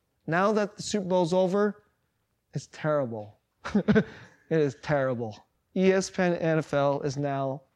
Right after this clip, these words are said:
totally boring. So now I go, "E S P N, N B A." <laughs> E S P N, N B A is now the site of choice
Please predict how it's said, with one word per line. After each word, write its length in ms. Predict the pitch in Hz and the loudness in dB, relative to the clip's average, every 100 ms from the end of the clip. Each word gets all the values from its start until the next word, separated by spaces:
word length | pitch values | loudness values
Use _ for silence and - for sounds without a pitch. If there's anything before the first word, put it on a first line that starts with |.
| _ | _
totally 400 | - 170 165 151 | -8 -2 0 0
boring. 520 | 143 135 127 113 107 98 _ _ _ _ _ _ _ _ _ _ - | -4 -6 -8 -8 -12 -18 _ _ _ _ _ _ _ _ _ _ -8
So 200 | - 180 | -2 2
now 220 | 202 208 | 4 4
I 40 | |
go, 280 | 185 175 160 - _ _ - | 4 2 0 -6 _ _ -2
"E 160 | 220 240 | 4 6
S 160 | 277 - | 6 4
P 160 | 302 | 4
N, 440 | 262 233 226 226 - _ _ _ - | 6 6 4 2 -2 _ _ _ -2
N 160 | 151 | 2
B 220 | 165 160 151 | 4 2 0
A." 380 | 127 117 101 - - 175 | -2 -8 -12 -16 -8 -8
<laughs> 360 | 202 285 - 214 - - _ - - - _ _ 208 | -2 0 2 2 -2 -20 _ -20 -20 -20 _ _ 4
E 140 | 233 | 6
S 160 | 254 - | 6 4
P 180 | 269 | 4
N, 400 | 233 208 208 208 - | 6 6 4 2 0
N 180 | 160 202 | 2 4
B 200 | 196 175 | 6 6
A 400 | 151 131 117 117 _ _ _ _ - | 4 0 -2 -6 _ _ _ _ 0
is 140 | 156 | 2
now 480 | 180 180 180 185 185 - _ _ _ | 4 4 4 2 -2 -12 _ _ _
the 80 | - | -6
site 500 | 151 - 160 165 - - - | -4 0 0 0 -4 -14 -8
of 120 | 139 | -6
choice 600 | - 156 117 101 - | -2 0 -2 -6 -12